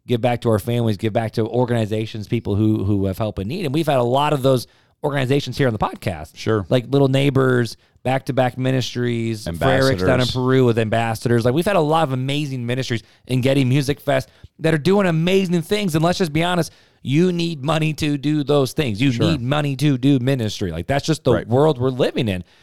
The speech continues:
Speaker 1: You know, so I do think it's fair to say you should give to ministries, you should give to organizations and to your local church for kingdom purposes, because the Bible even does say, like, you know, Malachi, the only place in the whole Bible that says,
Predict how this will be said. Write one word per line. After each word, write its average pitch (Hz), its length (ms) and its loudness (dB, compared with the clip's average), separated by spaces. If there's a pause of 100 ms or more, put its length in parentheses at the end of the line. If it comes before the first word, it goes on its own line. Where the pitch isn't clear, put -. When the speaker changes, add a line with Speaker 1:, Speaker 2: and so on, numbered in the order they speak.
(160)
Speaker 1:
You 160 160 2
know, 156 80 4
so 160 140 2
I 160 40 4
do 190 240 2
think 220 220 0
it's - 140 -4
fair 135 260 0
to 123 80 0
say 113 320 0 (240)
you 143 120 4
should 156 420 0
give 151 260 2
to 139 160 0
ministries, 113 480 -2
you 120 60 -6
should 165 300 -4
give 160 220 -2
to 139 180 0
organizations 110 800 0
and 104 140 0
to 123 80 0
your 107 140 2
local 107 300 0
church 110 300 -2
for 104 140 -4
kingdom 160 480 -2
purposes, 117 640 -4 (340)
because 175 200 0
the 156 100 -2
Bible 160 420 0
even 151 340 -2
does 135 260 0
say, 185 340 0 (300)
like, 131 240 -2
you 143 80 2
know, 127 80 2
Malachi, 135 600 -2
the - 240 -6
only 165 300 2
place 156 280 0
in 127 60 -6
the 117 60 2
whole 151 140 4
Bible 120 360 0
that 104 120 -2
says, 98 380 -2